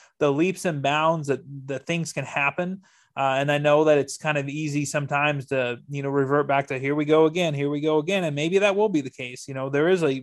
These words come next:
giant lack of talent on this offense, but I think really gonna have to keep everything into perspective and really, again, man, I mean, the, the, the season, at least for me, sh-, is not going to be about wins and losses. It shouldn't be about wins and losses. It should be about the development.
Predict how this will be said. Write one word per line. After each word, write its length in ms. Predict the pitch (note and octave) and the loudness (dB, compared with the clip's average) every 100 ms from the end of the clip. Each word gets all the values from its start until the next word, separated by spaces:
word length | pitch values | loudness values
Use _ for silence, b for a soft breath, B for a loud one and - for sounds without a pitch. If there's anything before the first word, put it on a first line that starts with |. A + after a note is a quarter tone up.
| C3+ C3+ | -8 -6
giant 380 | C#3 C#3+ C3+ | 0 0 0
lack 180 | C3+ C3 | -4 -4
of 80 | C3 | -6
talent 360 | - C3+ B2+ B2+ | -4 -2 -2 -6
on 80 | |
this 140 | A#2+ - | -6 -2
offense, 420 | C3 B2+ C3 B2+ | -2 -2 -8 -8
but 160 | - C#3+ | -4 -2
I 60 | |
think 240 | C#3 F#3 D3 | -2 -4 -2
really 300 | E3+ F#3+ F3+ | 2 2 2
gonna 180 | D#3 D3+ | 2 2
have 220 | D#3+ D#3 | 2 0
to 100 | C#3+ | -4
keep 380 | - - F3 E3 | -8 -6 -6 0
everything 400 | D#3 E3 D#3+ D#3+ | 2 2 0 -4
into 180 | D3 C#3+ | -4 -4
perspective 720 | C3+ - C#3 C#3 D#3 D#3+ D3+ b b b b b D3+ | -8 -4 -4 -2 -2 -4 -6 b b b b b -2
and 420 | D3+ C#3+ - - - | 0 -2 -6 -16 -10
really, 380 | D3+ F#3 F#3+ C#3+ | 2 4 6 4
again, 300 | C3+ E3+ D#3 | 2 -2 -4
man, 260 | C#3+ D3 D3 | -2 -2 -2
I 60 | |
mean, 300 | C#3+ C#3 C3+ | -4 -6 -6
the, 260 | C3+ C3+ C3 C3+ | -4 -4 -6 -6
the, 140 | C#3+ | -4
the 180 | C#3+ C#3+ | -2 -4
season, 640 | C#3+ - G3+ G#3 F#3+ F#3+ | -4 -4 -2 -2 -2 -2
at 160 | D#3 C#3 | -4 -4
least 320 | D3 E3 - | -4 -4 -6
for 100 | D3+ | -6
me, 460 | C#3+ C#3 D#3 E3 D3+ | -4 -4 -4 -4 -6
sh-, 240 | - - - | -10 -16 -6
is 200 | D3 C#3 | -4 0
not 220 | E3 F3 | 0 2
going 220 | F3 F3 | 0 0
to 40 | C#3+ | 0
be 120 | D3 | -2
about 240 | C3+ A#2+ | 0 -2
wins 200 | B2+ B2+ | -6 -12
and 100 | A#2+ | -12
losses. 380 | A#2+ B2 - C3+ | -12 -10 -8 -6
It 120 | C#3+ | -4
shouldn't 240 | E3+ G#3 C#3+ | 0 0 2
be 80 | |
about 240 | B2+ A#2+ A#2+ | 0 -2 -6
wins 160 | C3 | -12
and 80 | B2 | -10
losses. 400 | B2 B2 - C3 | -8 -8 -8 -12
It 80 | C3 | -12
should 260 | - E3+ E3 | -4 -2 2
be 80 | |
about 240 | F3 E3+ D#3+ | 4 4 4
the 80 | D#3 | 0
development. 640 | C#3 C#3+ D#3+ D3+ D#3 | 0 2 2 0 -4